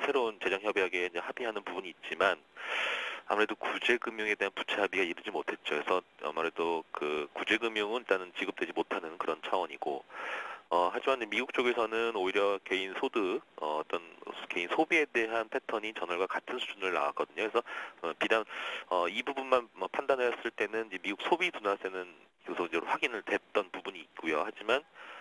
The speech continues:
어, 금주에 발표되는 게 이제 미국 쪽이라든지 중국 쪽에서 제조업 지표가 나오는 부분이 있기 때문에 여전히 두 개의 어떤 그런 팩트에 대해서는 상당히 시소 게임이 좀 이뤄질 부분이고요.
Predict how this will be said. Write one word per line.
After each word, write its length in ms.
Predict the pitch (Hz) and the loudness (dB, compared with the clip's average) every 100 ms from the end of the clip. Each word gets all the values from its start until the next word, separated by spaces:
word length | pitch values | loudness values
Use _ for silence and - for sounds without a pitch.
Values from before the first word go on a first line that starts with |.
| - - | -14 0
어, 380 | 87 90 87 87 - - | 4 4 2 0 -6 -8
금주에 380 | 107 120 127 | -8 2 4
발표되는 540 | 123 95 - 101 95 92 | 4 2 0 -2 -2 -2
게 60 | |
이제 100 | 95 87 | -6 -4
미국 300 | 87 98 - | -6 -6 -2
쪽이라든지 520 | 90 82 78 78 80 | 2 2 2 -2 -6
중국 200 | - 90 | -6 -6
쪽에서 180 | - 85 - | -2 -2 0
제조업 280 | 87 95 - | 0 0 0
지표가 380 | - - 82 87 | -6 -2 0 2
나오는 360 | 71 78 85 | 2 0 -2
부분이 280 | 80 82 87 | -6 -6 -8
있기 160 | 78 - | -10 -12
때문에 580 | - 78 71 95 87 - - - - - - | -4 -6 0 2 2 -2 -10 -8 -8 -8 0
여전히 560 | 85 104 107 117 123 - | 4 4 4 0 0 -4
두 160 | - 92 | -6 0
개의 220 | 107 110 | 4 6
어떤 300 | 90 - 95 | 4 2 -4
그런 420 | - 98 92 90 80 | 0 2 0 -4 -8
팩트에 440 | - 160 - - 139 | 0 0 2 4 4
대해서는 400 | 117 - 95 98 | 2 -2 -4 -4
상당히 340 | 110 101 95 92 87 | -4 -2 -2 -4 -6
시소 180 | - 156 | -2 -2
게임이 300 | - 110 95 | 0 -2 -2
좀 140 | 87 | -8
이뤄질 560 | 82 85 87 - 78 73 - - | -2 2 2 0 -8 -8 -12 -14
부분이고요. 680 | - 85 73 - 69 101 | -6 -4 -4 -4 0 0